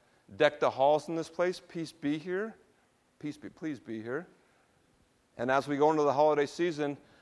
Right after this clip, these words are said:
uh, we'll celebrate and worship another Advent season that we've been given. We don't have a closing song. That's okay.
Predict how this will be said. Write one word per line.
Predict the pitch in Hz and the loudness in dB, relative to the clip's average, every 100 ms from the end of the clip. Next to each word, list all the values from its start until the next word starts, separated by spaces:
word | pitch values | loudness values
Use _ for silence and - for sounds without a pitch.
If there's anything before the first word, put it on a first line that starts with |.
| _ | _
uh, | 117 120 | 2 2
we'll | 131 | 2
celebrate | 123 160 151 147 151 160 | 0 2 4 4 4 2
and | 123 | 0
worship | 123 147 - 143 - - _ _ _ _ - | 0 0 2 -2 -4 -18 _ _ _ _ -8
another | 120 143 156 | 0 2 4
Advent | 120 135 139 135 | 2 0 0 -4
season | - 147 123 | -4 -6 -6
that | 110 | -6
we've | 113 110 | -6 -8
been | 120 | -8
given. | 113 113 98 - - _ _ _ _ _ _ _ | -6 -6 -8 -18 -20 _ _ _ _ _ _ _
We | 117 | 2
don't | 156 170 | 6 8
have | 170 | 6
a | 165 | 6
closing | 175 180 196 | 8 8 6
song. | - 190 185 240 | 6 8 8 6
That's | 196 156 | 2 0
okay. | 180 190 208 | 2 6 6